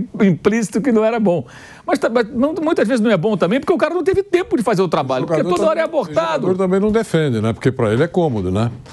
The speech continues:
Speaker 1: Sim.
Speaker 2: É, realmente acho que tava errado.
Speaker 1: É lógico,
Speaker 2: Agora,
Speaker 1: é.
Speaker 2: agora que eu vou
Speaker 1: Super
Speaker 2: entrar em
Speaker 1: cômodo.
Speaker 2: forma, né? Pro jogador é, é
Speaker 1: Sim.
Speaker 2: cômodo, né?
Speaker 1: Agora você pega o outro lado da moeda, o Palmeiras, o adversário do Flamengo é o Palmeiras. O Palmeiras tem a mesma comissão técnica há três anos.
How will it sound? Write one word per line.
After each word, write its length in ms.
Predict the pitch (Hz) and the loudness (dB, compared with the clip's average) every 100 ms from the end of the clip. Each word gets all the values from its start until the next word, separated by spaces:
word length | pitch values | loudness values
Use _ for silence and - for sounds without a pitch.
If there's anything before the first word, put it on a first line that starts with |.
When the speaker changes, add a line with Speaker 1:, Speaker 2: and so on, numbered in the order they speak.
| - | -14
Speaker 1:
Sim. 180 | - 143 | -2 2
Speaker 2:
É, 140 | 123 | 2
realmente 540 | 90 123 117 127 123 135 | 2 2 2 2 2 0
acho 180 | 127 | 0
que 80 | - 120 | -2 0
tava 260 | 135 135 | 2 2
errado. 160 | 123 123 | 2 2
Speaker 1:
É 80 | 151 | 2
lógico, 420 | 131 165 208 143 | 2 2 0 0
Speaker 2:
Agora, 140 | 147 | 0
Speaker 1:
é. 140 | 214 208 | 0 -2
Speaker 2:
agora 400 | 123 120 143 160 | -6 0 0 2
que 80 | 185 | 0
eu 60 | |
vou 100 | 156 | 0
Speaker 1:
Super 60 | 180 | -2
Speaker 2:
entrar 140 | 190 | 0
em 80 | 196 | 0
Speaker 1:
cômodo. 120 | 135 | 0
Speaker 2:
forma, 340 | 151 131 104 76 - - - | 0 0 -4 -10 -16 -20 -8
né? 100 | 113 120 | -2 0
Pro 120 | 139 | 4
jogador 480 | 147 156 147 156 185 | 4 2 2 2 2
é, 280 | 202 - | 0 0
é 100 | 165 | 0
Speaker 1:
Sim. 100 | 175 | 2
Speaker 2:
cômodo, 340 | 226 156 107 95 | 2 2 0 0
né? 120 | 107 | 0
Speaker 1:
Agora 200 | 156 226 | 0 0
você 120 | 247 | 0
pega 240 | 196 220 196 | 0 0 2
o 20 | |
outro 180 | 220 202 | 2 0
lado 160 | 202 | 0
da 80 | 196 | 2
moeda, 340 | 214 185 123 113 | 2 2 2 0
o 20 | |
Palmeiras, 420 | 196 180 127 98 | 0 2 0 2
o 40 | |
adversário 460 | 120 120 127 160 165 | 0 0 0 0 -2
do 60 | 175 | -2
Flamengo 280 | 170 180 | 0 0
é 40 | 196 | 0
o 20 | |
Palmeiras. 380 | 294 196 113 87 | 2 2 2 0
O 80 | 143 | 0
Palmeiras 340 | 220 170 156 156 | 2 2 0 0
tem 100 | 185 | 0
a 20 | |
mesma 200 | 131 131 | 0 0
comissão 300 | 139 131 156 | 0 0 0
técnica 360 | 170 170 185 | 0 0 -2
há 20 | 214 | 0
três 240 | 226 214 | 2 2
anos. 320 | 208 123 - | 0 -2 -6